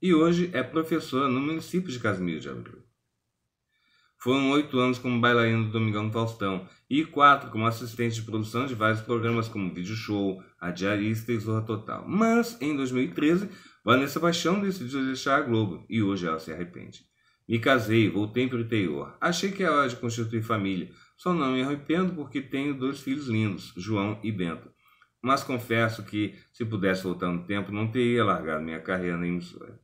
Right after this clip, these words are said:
<clears throat> "Hoje dou aulas, sou diretora da Escola de Dança do município de Casimiro de Abreu, no interior do Rio, e atuo também como repórter freelancer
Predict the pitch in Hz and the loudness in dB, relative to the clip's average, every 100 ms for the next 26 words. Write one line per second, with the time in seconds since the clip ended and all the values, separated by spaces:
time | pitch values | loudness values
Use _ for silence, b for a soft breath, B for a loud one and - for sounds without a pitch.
0 | _ - 190 - - - - _ _ _ | _ 6 8 8 6 -6 -20 _ _ _
1 | - - _ - 233 185 - - - _ | -20 -20 _ 10 12 10 6 -6 -14 _
2 | _ _ _ _ _ - 135 170 175 170 | _ _ _ _ _ 2 4 6 6 6
3 | 160 135 135 98 90 127 131 147 156 151 | 8 8 8 4 0 -2 0 0 0 0
4 | 156 110 98 104 107 113 104 127 131 110 | 2 0 0 0 2 2 0 -2 -2 -2
5 | 101 98 - 90 - 90 87 95 101 120 | 0 -2 -6 -10 -4 -2 0 -2 0 0
6 | 113 123 151 151 147 139 139 139 113 107 | 0 0 -2 -2 -2 -2 -4 0 0 0
7 | - B B B B 131 127 127 120 120 | -4 B B B B 0 0 0 2 4
8 | 113 110 110 117 110 98 98 101 104 110 | 4 2 2 2 2 2 0 -2 -2 2
9 | 110 123 113 82 | 4 2 0 -6